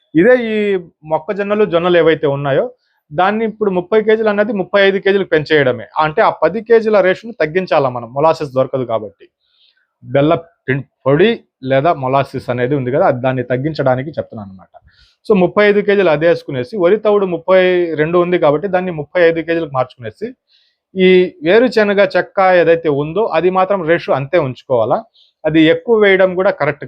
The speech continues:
కాదు దాంట్లో. So ఉప్పు సేమ్ ఒక కేజీ, మినరల్ మిక్చర్ సేమ్ ఒక రెండు కేజీలు. So ఇవన్నీ కాకుండా నేను యూజ్ చేశాను, అలాగే కొద్దిగా బయట కూడా నేను చూశాను కొంతమందిని. వాళ్ళు ఏం చేస్తున్నారంటే ఈ పసుపు కూడా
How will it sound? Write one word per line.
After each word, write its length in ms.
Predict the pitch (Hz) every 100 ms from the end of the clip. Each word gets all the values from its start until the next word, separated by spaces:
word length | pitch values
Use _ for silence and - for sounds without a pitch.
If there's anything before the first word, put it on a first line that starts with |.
| -
కాదు 260 | 127 107 - _ _ _ _ -
దాంట్లో. 400 | 131 127 107 95 - _ _ _ _
So 100 | 226 208 202 -
ఉప్పు 340 | 170 147 - 220 214 - -
సేమ్ 360 | 170 170 165 165 -
ఒక 180 | 143 151
కేజీ, 400 | 143 156 151 151
మినరల్ 340 | 151 151 165 156
మిక్చర్ 320 | 147 165 165
సేమ్ 300 | - 143 139
ఒక 220 | 143 123 127
రెండు 200 | 131 139
కేజీలు. 400 | 135 131 131 143 - _ _ _ _ 214
So 40 | 196
ఇవన్నీ 440 | 190 190 170 202 262 -
కాకుండా 560 | 151 165 165 170 151 180 - 131
నేను 280 | 139 180 208
యూజ్ 240 | 202 185 -
చేశాను, 340 | 165 143 160 214
అలాగే 380 | 156 165 180 185 -
కొద్దిగా 320 | 156 151 156 143
బయట 300 | 139 151 156
కూడా 180 | 160
నేను 180 | 151 127 -
చూశాను 340 | 143 143 123
కొంతమందిని. 580 | 120 113 117 113 120 226 - _ _ _
వాళ్ళు 280 | 139 165 190
ఏం 120 | 190 190
చేస్తున్నారంటే 720 | 180 - 147 135 131 139 240 214 - -
ఈ 120 | 143 139 135 127 _ _
పసుపు 360 | 190 - -
కూడా 240 | 214 202